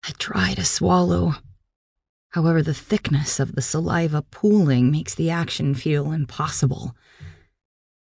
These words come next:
With wary movements, I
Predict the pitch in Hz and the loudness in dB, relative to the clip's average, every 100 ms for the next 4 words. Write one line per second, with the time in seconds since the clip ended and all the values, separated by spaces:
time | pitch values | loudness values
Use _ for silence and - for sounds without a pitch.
0 | _ _ _ _ _ _ _ _ 151 151 | _ _ _ _ _ _ _ _ 2 2
1 | 147 160 165 165 151 151 170 156 151 151 | 4 4 6 6 6 6 4 4 2 2
2 | - - - _ _ _ _ _ _ _ | 0 -4 -8 _ _ _ _ _ _ _
3 | _ _ _ - | _ _ _ -12